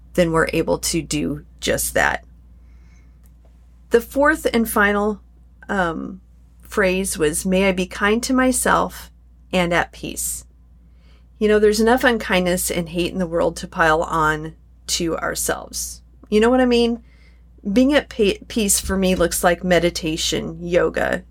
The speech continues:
journaling, and Bible study. Being at peace looks like going for a run or a hike on a trail for others.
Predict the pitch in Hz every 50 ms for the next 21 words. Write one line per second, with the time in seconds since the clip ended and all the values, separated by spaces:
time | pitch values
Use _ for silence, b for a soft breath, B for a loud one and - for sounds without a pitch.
0 | - - - - 190 185 180 175 165 165 - - - - 170 - - - 175 175
1 | 165 156 160 160 - 165 - - - - - - - - - - b b b b
2 | b b b b b b - 214 226 226 220 - - - - 233 220 220 202 -
3 | - 190 190 - - 190 185 180 185 - - 185 170 175 185 185 185 180 - -
4 | - 180 180 180 - - - 190 190 185 196 233 262 247 - - - - - -
5 | - - - - 180 180 170 170 170 165 165 - - 180 175 - - - 208 220
6 | 196 180 - - - - - - - - 170 165 170 170 170 - - - 226 233
7 | 226 208 214 - - - - - - - - - - - 175 - - - -